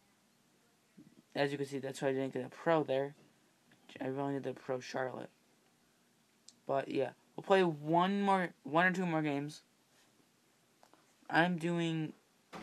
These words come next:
I guess, well, but not as well as I would hope, would have hoped to do. Or I lost this game 'cause, oh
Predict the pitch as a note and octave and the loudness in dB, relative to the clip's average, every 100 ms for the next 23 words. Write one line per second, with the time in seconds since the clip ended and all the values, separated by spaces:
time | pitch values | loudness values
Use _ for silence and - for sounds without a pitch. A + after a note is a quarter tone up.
0 | - - _ _ _ _ D3 F3 F3 - | -16 -20 _ _ _ _ -2 0 0 0
1 | D3+ D3+ C#3+ C#3 - C3 D3 C#3 C#3 C3+ | 6 6 6 0 -6 -8 0 4 4 2
2 | C#3 C3+ B2+ B2+ B2+ C3 C3+ B2 _ _ | 0 0 -2 -4 -6 -2 -4 -4 _ _
3 | _ _ _ _ - _ _ - B2+ - | _ _ _ _ -20 _ _ -10 -8 -4
4 | C#3+ B2+ - - _ _ _ _ _ _ | -4 -4 -8 -20 _ _ _ _ _ _
5 | _ - B2+ B2+ - _ _ _ _ _ | _ -10 -8 -8 -12 _ _ _ _ _
6 | _ _ - D#3 D3+ D#3 E3 - - - | _ _ 0 2 4 4 2 -2 -10 -6
7 | C3 C3 C3 C3+ B2+ B2+ B2+ - _ _ | -6 -6 -6 -4 -4 -8 -14 -20 _ _
8 | _ _ | _ _